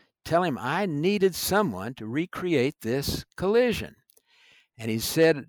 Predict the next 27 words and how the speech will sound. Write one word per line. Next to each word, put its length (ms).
uh, 220
"Well, 340
you 140
might 280
talk 300
to 80
Crazy 440
Max." 520
I 60
won't 260
tell 140
you 120
his 140
last 340
name. 260
I 120
think 260
he 180
might 240
even 280
still 260
be 160
alive. 480
And 580
so 340
I 80
met 300